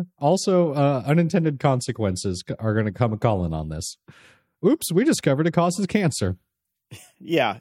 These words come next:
Speaker 2: and it's everywhere and it lasts
Speaker 1: <laughs> Yeah,
Speaker 2: forever.
Speaker 1: and we've put it everywhere and it lasts forever and you can't scrape it off.
Speaker 2: Yeah. <laughs> Jesus.
Speaker 1: I mean, I love this. This is great. This is what science is great at. I do like this. Um, I like the idea. I, I, we, I don't necessarily,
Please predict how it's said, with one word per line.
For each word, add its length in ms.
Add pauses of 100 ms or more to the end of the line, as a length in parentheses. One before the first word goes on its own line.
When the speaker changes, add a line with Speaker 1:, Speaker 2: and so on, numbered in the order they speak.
Speaker 2:
and 100
it's 140
everywhere 380
and 100
it 80
lasts 360
Speaker 1:
<laughs> 60
Yeah, 80
Speaker 2:
forever. 220
Speaker 1:
and 100
we've 160
put 200
it 100
everywhere 460
and 80
it 60
lasts 300
forever 420
and 120
you 80
can't 260
scrape 320
it 80
off. 220 (560)
Speaker 2:
Yeah. 460
<laughs> 340 (580)
Jesus. 440
Speaker 1:
I 60
mean, 140
I 80
love 280
this. 240
This 200
is 100
great. 340
This 140
is 140
what 100
science 420
is 140
great 280
at. 220
I 140
do 240
like 300
this. 180 (220)
Um, 340
I 120
like 200
the 140
idea. 500
I, 240
I, 100
we, 220 (100)
I 120
don't 260
necessarily, 480